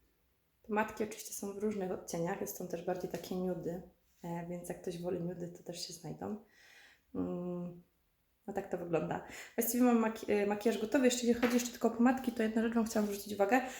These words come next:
że jeżeli nie lubicie matów, lubicie jak coś się mieni, e, ale stawiacie też na to, żeby ten odcień był trwały, a no i troszeczkę może lżejszy niż taki mocny, intensywny,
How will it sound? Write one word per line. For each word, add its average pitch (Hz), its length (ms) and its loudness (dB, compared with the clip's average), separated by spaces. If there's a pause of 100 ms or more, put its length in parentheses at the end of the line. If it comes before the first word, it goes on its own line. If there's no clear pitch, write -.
(140)
że 220 100 2
jeżeli 220 440 4
nie 226 100 6
lubicie 226 340 2
matów, 220 280 2
lubicie 208 300 -2
jak 208 100 -6
coś 214 140 -4
się - 200 0
mieni, 226 540 6 (360)
e, 202 360 0
ale 214 160 4
stawiacie 208 360 -2
też - 140 -6
na 208 60 0
to, 208 100 -8
żeby 196 140 -2
ten 208 180 -4
odcień 196 280 -4
był 202 120 -2
trwały, 214 680 4 (1160)
a 247 60 6
no 330 100 6
i 320 80 0
troszeczkę 247 340 0
może 208 240 6
lżejszy 196 500 2
niż 190 260 -6
taki - 280 -4
mocny, 185 500 0
intensywny, 180 720 -2